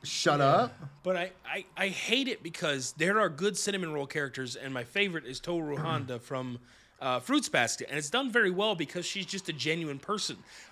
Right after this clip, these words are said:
Speaker 2: But this anime has to tell you that Lloyd is a cinnamon roll every other scene that some other character is in it. Like, "Oh, Lloyd's the most sweet and charming thing.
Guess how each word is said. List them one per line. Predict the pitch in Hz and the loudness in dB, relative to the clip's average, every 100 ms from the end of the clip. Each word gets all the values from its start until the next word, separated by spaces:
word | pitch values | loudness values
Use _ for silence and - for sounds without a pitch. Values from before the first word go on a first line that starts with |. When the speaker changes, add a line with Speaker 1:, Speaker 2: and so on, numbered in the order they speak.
| - | -2
Speaker 2:
But | 156 117 | 0 4
this | 220 254 | 4 4
anime | 233 285 320 190 143 135 | 0 0 0 0 0 0
has | 185 180 | 0 0
to | 175 | -2
tell | - - 233 254 | -4 2 4 4
you | 233 214 | 2 0
that | 175 | 0
Lloyd | 143 214 226 175 | 0 0 2 0
is | 147 151 156 | -2 -4 -2
a | |
cinnamon | - 254 311 269 156 | 0 2 2 0 0
roll | 135 131 139 - - - | 2 2 0 -4 -10 4
every | 202 196 226 | 4 6 0
other | 208 190 | -2 -2
scene | 180 - 240 226 | -4 -4 -4 -2
that | 156 - | -2 -2
some | 175 170 | -2 0
other | 156 | -2
character | 156 160 143 147 | 0 0 0 -2
is | 139 | -2
in | - 208 | 0 0
it. | 123 | 2
Like, | 139 - - - | 0 -2 -6 0
"Oh, | 240 226 | 4 4
Lloyd's | 214 262 220 | 4 0 0
the | 202 | -2
most | 226 - | -2 -2
sweet | 247 254 | -4 -6
and | 196 | -2
charming | - 233 226 | 0 0 0
thing. | 214 | -2